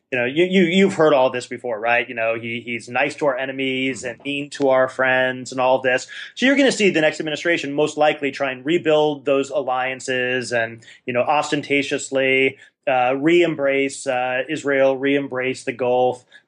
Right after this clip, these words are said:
and, um, probably get involved in some kind of direct military intervention, bombing Syria, whatever, just to show that, uh, this administration is willing to use force in ways that, um, that Obama was not.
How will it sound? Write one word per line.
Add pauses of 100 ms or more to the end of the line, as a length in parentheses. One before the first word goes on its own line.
(120)
and,
um,
probably
get
involved
in
some
kind
of
direct
military
intervention,
bombing
Syria, (300)
whatever,
just
to
show (640)
that,
uh,
this
administration
is
willing
to
use
force
in
ways
that,
um,
that
Obama
was
not.